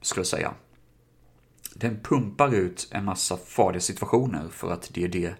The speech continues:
den lever på. Och det är många såna här härliga scener som det är en bilförsäljare som, eh, ska försöka sälja en bil, och då är en liten detalj att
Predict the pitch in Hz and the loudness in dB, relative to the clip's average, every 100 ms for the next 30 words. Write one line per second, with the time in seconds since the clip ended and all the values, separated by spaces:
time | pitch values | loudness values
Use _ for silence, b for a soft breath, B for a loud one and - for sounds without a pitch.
0 | - 85 87 - - 98 139 - - - | -8 -6 -6 -12 -4 2 2 2 -4 -8
1 | - - B B B - 101 110 117 117 | -10 -20 B B B -2 4 4 6 4
2 | 104 110 98 - 110 92 92 90 - 101 | 2 0 -2 2 2 4 2 0 0 0
3 | 90 110 101 98 95 90 B B B B | 0 0 0 0 -2 -4 B B B B
4 | B - _ _ - - 101 104 107 113 | B -20 _ _ -14 -4 0 2 6 4
5 | 92 90 - - - - 117 117 90 90 | 4 -2 -6 -6 -2 0 2 2 0 -4
6 | - - - - 95 87 87 90 90 90 | -8 -14 -6 0 0 0 -2 -4 -2 -4
7 | 92 - b b b b b b - - | -6 -10 b b b b b b -8 -2
8 | 98 104 104 - 95 95 92 101 110 95 | 0 2 4 4 2 0 0 2 2 0
9 | 90 - - _ - 95 - - - - | -4 -8 -20 _ 0 0 -2 -10 -6 -4
10 | - 104 101 95 92 87 92 90 87 87 | 0 2 2 0 -4 -2 -2 0 -2 -4
11 | - | -12